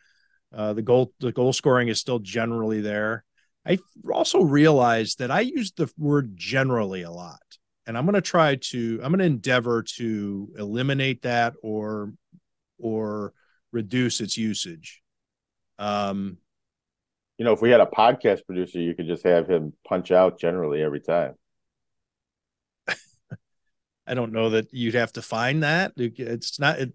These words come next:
Speaker 1: it's not like a, a, um, a control F and you can just find every instance where I say generally and put in a different word, uh, in print. Um,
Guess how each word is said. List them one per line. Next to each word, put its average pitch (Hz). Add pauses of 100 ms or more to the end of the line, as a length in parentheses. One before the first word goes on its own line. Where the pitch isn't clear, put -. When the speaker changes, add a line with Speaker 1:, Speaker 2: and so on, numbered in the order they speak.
(320)
Speaker 1:
it's -
not 175
like 151
a, 113
a, 107
um, 101 (680)
a 127
control 135
F 127 (140)
and 113
you 113
can 110
just 107
find 120
every 110
instance 113
where 110
I 101
say 107
generally 101 (600)
and 101
put 120
in 110
a 101
different 113
word, 98
uh, 104 (100)
in 101
print. 123 (1040)
Um, 95